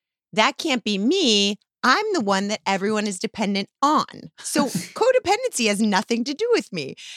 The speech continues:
Speaker 1: And I just never revisited it until Hatmaker came on the
Speaker 2: Mm-hmm.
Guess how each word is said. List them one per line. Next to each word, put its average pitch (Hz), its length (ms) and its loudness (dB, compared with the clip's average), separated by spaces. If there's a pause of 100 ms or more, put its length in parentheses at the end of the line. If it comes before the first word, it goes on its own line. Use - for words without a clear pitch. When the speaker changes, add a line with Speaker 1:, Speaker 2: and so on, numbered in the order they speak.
(140)
Speaker 1:
And 202 120 2
I 220 120 2
just 196 240 -4
never 190 440 0
revisited 165 580 -4
it - 160 -10 (100)
until 180 880 0 (840)
Hatmaker 160 920 0
came 170 260 0
on 156 120 -2
the 151 80 -6
Speaker 2:
Mm-hmm. - 60 -18